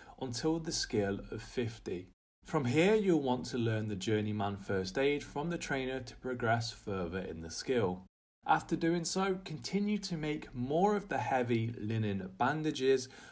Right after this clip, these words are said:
until you reach the skill of eighty. After this, learn how to make the wool bandages from the trainer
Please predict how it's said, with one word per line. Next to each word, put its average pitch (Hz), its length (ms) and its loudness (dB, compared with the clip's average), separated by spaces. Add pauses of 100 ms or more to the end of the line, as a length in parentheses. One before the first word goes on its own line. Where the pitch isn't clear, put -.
(100)
until 147 360 0
you 196 160 4
reach 156 380 2
the 151 80 -4
skill 87 460 -2
of 92 100 -4
eighty. 113 580 0 (460)
After 185 300 6
this, 202 400 2
learn 180 420 2
how 180 220 0
to 180 140 -4
make 156 220 -4
the 120 100 -2
wool 160 380 2
bandages 120 760 0
from 117 180 -4
the 104 100 0 (140)
trainer 147 560 0